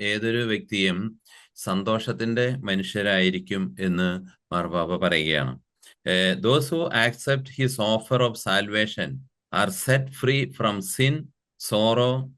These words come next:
inner emptiness and loneliness." ഏകാന്തതയിൽ നിന്നും, ആ, ആന്തരികമായ ശുഷ്കതയിൽ നിന്നും പാപത്തിൽ നിന്നും സങ്കടങ്ങളിൽ നിന്നും എല്ലാം അവർക്ക് വിമുക്തമാകാനായിട്ട് കഴിയുന്നു. അതുപോലെ,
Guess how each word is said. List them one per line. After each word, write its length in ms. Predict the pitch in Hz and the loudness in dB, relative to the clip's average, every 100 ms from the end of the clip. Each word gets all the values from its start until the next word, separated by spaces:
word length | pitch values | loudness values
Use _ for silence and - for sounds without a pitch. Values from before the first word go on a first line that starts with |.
| _ - 104 | _ -4 2
inner 500 | 107 117 123 127 113 | 4 4 2 2 0
emptiness 520 | 110 110 110 113 113 - - 95 95 | 0 -2 -2 -2 -4 -8 -12 -4 -2
and 220 | 98 92 | -4 -4
loneliness." 580 | 92 92 92 90 76 71 - _ _ - | -2 -2 0 0 -2 -8 -14 _ _ 0
ഏകാന്തതയിൽ 960 | 104 104 107 104 _ _ _ _ - | 2 4 2 0 _ _ _ _ -6
നിന്നും, 420 | 110 120 135 135 - - - - | -2 0 -2 -6 -16 -20 -20 -4
ആ, 80 | 92 95 95 95 101 | 0 2 2 2 0
ആന്തരികമായ 1040 | 98 101 101 104 107 104 104 104 104 107 - _ - | -2 -4 -4 -2 0 2 4 4 2 0 -8 _ -20
ശുഷ്കതയിൽ 760 | - 113 104 - 117 117 113 110 | -10 -8 -8 -2 2 4 4 4
നിന്നും 520 | 110 110 123 135 135 - _ | 2 2 2 2 -2 -10 _
പാപത്തിൽ 520 | 92 98 101 104 113 113 | -2 0 0 -2 -2 -2
നിന്നും 340 | 107 107 117 | -2 -2 -4
സങ്കടങ്ങളിൽ 800 | 117 95 95 104 104 107 107 107 | -4 -2 2 2 2 2 2 2
നിന്നും 540 | 107 104 117 127 127 _ - | 0 -2 -2 -2 -4 _ -2
എല്ലാം 440 | 92 98 104 98 | 2 2 2 0
അവർക്ക് 380 | 98 95 92 104 | 0 0 -2 -2
വിമുക്തമാകാനായിട്ട് 1400 | 95 95 98 107 - 135 117 101 98 98 92 92 95 92 | 0 0 -2 -2 2 4 6 4 2 2 2 0 -2 -2
കഴിയുന്നു. 640 | 87 90 95 107 131 131 135 _ _ 92 | -2 0 0 0 0 -2 -8 _ _ -4
അതുപോലെ, 580 | 98 92 98 101 113 | -2 0 2 2 0